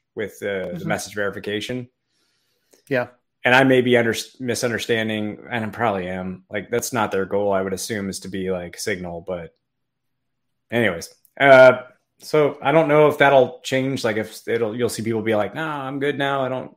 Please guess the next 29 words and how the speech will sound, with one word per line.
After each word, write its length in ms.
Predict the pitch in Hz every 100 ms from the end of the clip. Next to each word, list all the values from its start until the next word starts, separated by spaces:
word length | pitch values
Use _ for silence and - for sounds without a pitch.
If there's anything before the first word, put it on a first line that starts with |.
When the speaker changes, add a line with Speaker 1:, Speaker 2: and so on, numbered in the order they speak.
| _
Speaker 1:
need 160 | 120
to 100 | 117
use 220 | 117 113 -
Signal," 320 | 120 120 113
or, 460 | 113 107 104 101 101
like, 220 | 101 101
I'll 240 | 101 98
feel 160 | - 113
more 180 | 113 110
comfortable 400 | 110 107 - 110
using 280 | 104 104
iMessage. 560 | 98 101 104 98 107 98 - - - -
I 220 | 139 170
wouldn't, 580 | 196 127 139 160 214 214 -
and 360 | 135 120 113 104
the 120 | 123
reason 300 | 120 139 135
is 100 | 113
very 240 | 107 160
simple. 400 | 143 120 104 123
iMessage 460 | 113 123 127 120 117
is 160 | 104 110
everywhere. 420 | 131 110 101 92
It's 160 | 92
on 80 | 113
all 140 | 113 110
my 120 | 98
<laughs> 20 |
devices, 600 | 95 - 139 - 110 -